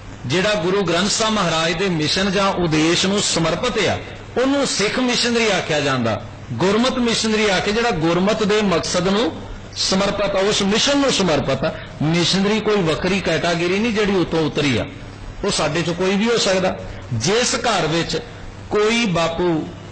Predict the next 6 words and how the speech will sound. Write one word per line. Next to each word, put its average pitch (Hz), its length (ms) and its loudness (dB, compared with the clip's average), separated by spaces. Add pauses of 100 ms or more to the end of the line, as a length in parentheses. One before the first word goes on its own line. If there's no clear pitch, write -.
(120)
ਕੋਈ 226 260 2
ਬੇਬੇ, 170 680 0 (220)
ਕੋਈ 220 280 2
ਮਾਂ, 165 480 2
ਕੋਈ 220 320 0
ਪਿਓ 170 520 0